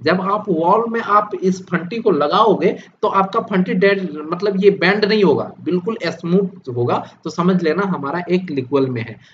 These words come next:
और मेसन के पास जो होता है वो प्लम्ब और सूत के through करते हैं,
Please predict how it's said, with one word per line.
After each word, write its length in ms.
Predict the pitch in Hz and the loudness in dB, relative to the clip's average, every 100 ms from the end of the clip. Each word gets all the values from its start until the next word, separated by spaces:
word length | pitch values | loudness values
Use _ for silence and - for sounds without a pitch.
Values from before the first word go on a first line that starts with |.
| - | -2
और 160 | 151 156 | 0 2
मेसन 340 | 175 175 233 | 0 0 -2
के 100 | 208 | -2
पास 320 | 220 214 214 - | -2 -2 -2 2
जो 120 | 208 | 4
होता 260 | 196 180 208 190 | 4 4 0 0
है 200 | 170 196 - - | 0 -4 -8 -2
वो 80 | 175 | -2
प्लम्ब 380 | 175 156 160 165 | 0 0 0 4
और 480 | 202 226 - 180 226 | 4 4 2 2 2
सूत 400 | - - 190 190 | -2 -2 -2 -2
के 160 | - 214 208 | 2 2 2
through 260 | 175 175 175 | 0 0 0
करते 320 | 107 - 165 | -2 0 0
हैं, 180 | 214 | 0